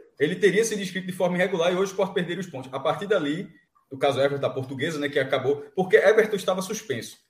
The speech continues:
No, no sistema atual, o sistema simplesmente não permitiria a escalação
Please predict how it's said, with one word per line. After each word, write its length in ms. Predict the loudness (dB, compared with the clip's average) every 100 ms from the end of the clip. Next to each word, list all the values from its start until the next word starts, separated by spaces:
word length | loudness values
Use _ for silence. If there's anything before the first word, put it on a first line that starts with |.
| -10
No, 180 | -8 -6
no 140 | -4
sistema 380 | -4 0 0 0
atual, 540 | 0 2 4 2 0 -10 _ -12
o 80 |
sistema 400 | -8 -6 -4 -4
simplesmente 500 | -4 -4 -4 -4 -4 0
não 280 | 0 0 0 8
permitiria 920 | 8 8 2 -2 -4 -2 -2 -2 -4 -12 _ -4
a 80 | -4
escalação 800 | 0 2 2 0 -2 -2 -6 -12